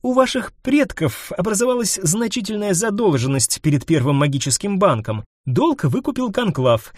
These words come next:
К тому же сюда включена сумма за сохранение имения в надлежащем состоянии на протяжении всех лет. Вот, можете ознакомиться. Он достал листы, не один, не два, а целую кипу, и протянул мне.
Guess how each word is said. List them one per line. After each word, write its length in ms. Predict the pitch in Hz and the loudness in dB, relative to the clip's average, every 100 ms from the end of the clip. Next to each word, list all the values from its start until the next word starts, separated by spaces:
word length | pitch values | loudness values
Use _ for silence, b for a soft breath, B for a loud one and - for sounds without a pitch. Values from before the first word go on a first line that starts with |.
| B | B
К 80 | B | B
тому 240 | - 190 240 | 0 2 0
же 140 | 196 | 0
сюда 280 | - 175 208 | 0 0 0
включена 440 | - 185 190 208 | -2 -4 0 0
сумма 360 | - 233 214 175 | 0 -2 -2 0
за 120 | 170 | 2
сохранение 680 | 170 160 196 165 135 135 139 | 0 2 2 2 2 0 0
имения 400 | 180 262 240 214 | 0 -2 -2 0
в 40 | |
надлежащем 600 | 147 143 139 127 127 120 | 0 0 0 0 -2 -2
состоянии 640 | 110 127 - 175 269 247 196 | -2 -2 0 0 0 0 0
на 120 | 139 | 0
протяжении 580 | 131 139 135 269 240 143 | 0 -2 0 0 0 0
всех 280 | - 190 | 0 -2
лет. 260 | 123 123 - B B B | 0 -2 -2 B B B
Вот, 280 | 330 339 - | -2 -2 -2
можете 320 | 240 285 226 | 0 0 2
ознакомиться. 760 | 185 151 131 147 131 123 143 135 _ _ _ _ | 4 4 2 0 0 0 0 -2 _ _ _ _
Он 220 | 165 226 160 | -4 -2 2
достал 420 | 143 - 190 202 | 0 0 -2 -2
листы, 640 | 208 180 - 120 104 90 _ | -2 -4 -2 -2 -2 -4 _
не 160 | 117 131 | 2 4
один, 640 | 120 113 117 196 117 90 | 4 2 0 0 0 2
не 140 | 131 120 | 2 2
два, 480 | 113 165 175 95 - | 2 2 2 0 -4
а 100 | 120 | -6
целую 500 | 113 165 175 156 139 | -2 2 4 6 4
кипу, 500 | 117 226 226 120 107 | 2 -2 -2 0 -2
и 140 | - 123 | -2 0
протянул 540 | 127 120 127 139 156 | 0 2 2 2 2
мне. 400 | 185 196 139 | 2 0 -4